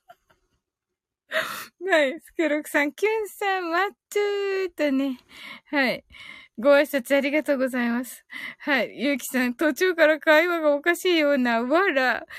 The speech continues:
そうですね。ゆうきさん、あの、適当に、あの、ついてきてください。<laughs> はい。はい。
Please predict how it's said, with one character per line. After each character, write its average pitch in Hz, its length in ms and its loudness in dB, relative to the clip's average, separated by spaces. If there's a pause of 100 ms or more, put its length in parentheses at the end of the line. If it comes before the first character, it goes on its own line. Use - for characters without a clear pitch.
(100)
そ 381 160 2
う 370 80 4
で 320 100 0
す 285 120 -4
ね。 254 120 0
ゆ 285 140 0
う - 40 -8
き - 100 -14
さ 294 200 2
ん、 269 60 0
あ 285 60 -2
の、 233 440 -2
適 320 320 -2
当 339 220 0
に、 311 160 0
あ 285 80 2
の、 269 120 -2
つ 339 120 -4
い 320 80 -2
て 269 100 -4
き - 80 -12
て 277 140 -4
く 269 140 0
だ 302 120 2
さ 294 280 2
い。 247 340 -4 (400)
<laughs> - 460 -10
は 285 200 2
い。 - 160 -8 (760)
は 285 160 0
い。 - 120 -6